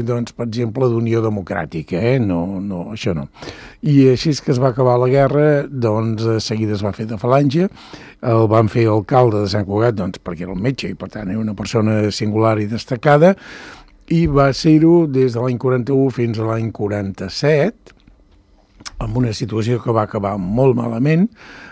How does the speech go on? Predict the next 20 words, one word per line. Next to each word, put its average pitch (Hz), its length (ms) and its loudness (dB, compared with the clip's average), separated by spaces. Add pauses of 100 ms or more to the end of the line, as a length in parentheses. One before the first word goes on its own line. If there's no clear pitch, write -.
(200)
perquè 123 560 2
hi 127 140 4
van 120 180 2
haver-hi 117 240 0
una 110 240 -2
sèrie 110 320 -6
de 104 120 -8
problemes, 113 920 -2
eh, 101 120 -8 (340)
respecte, 101 640 -10 (260)
eh, - 720 -12
a - 20 -10
l'estraperlo 110 960 -2
de 95 140 -2
l'època 104 560 -2
i 101 80 -4
tot 95 160 -6
plegat, 147 540 0
i, 113 580 -4
eh, 107 460 -6